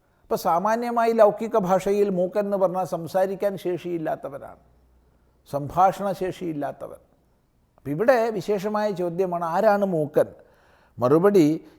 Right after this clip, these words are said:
"യഹ കാലേ പ്രിയാണി വക്തും ന ജാനാതി." കാലത്തിൽ പ്രിയങ്ങളെ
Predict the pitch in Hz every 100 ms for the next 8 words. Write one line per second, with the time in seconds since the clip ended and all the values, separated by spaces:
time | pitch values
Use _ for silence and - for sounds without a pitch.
0 | - 135 131 190 139 151 - - - -
1 | 123 143 165 185 143 143 - - - 135
2 | 143 165 185 214 220 175 143 - 185 156
3 | 165 175 156 135 135 123 107 151 120 104
4 | _ _ _ _ _ _ _ _ _ _
5 | _ _ _ - 156 170 220 220 - 233
6 | 151 185 - - _ _ _ _ _ _
7 | _ - 175 190 214 226 240 254